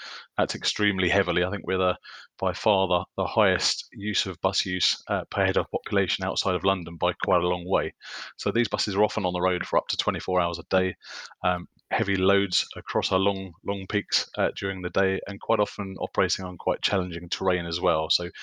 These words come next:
really not an easy thing to do. But I think it's really important to remember that although we know road transport emissions are by far the, the biggest polluter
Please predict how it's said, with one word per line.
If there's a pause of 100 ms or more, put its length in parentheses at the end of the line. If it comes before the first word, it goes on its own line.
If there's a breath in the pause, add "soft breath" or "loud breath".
(280 loud breath)
really
not
an
easy
thing
to
do.
But
I
think
it's
really
important
to
remember
that (420 loud breath)
although
we
know (200)
road
transport
emissions
are
by
far
the, (440 loud breath)
the
biggest
polluter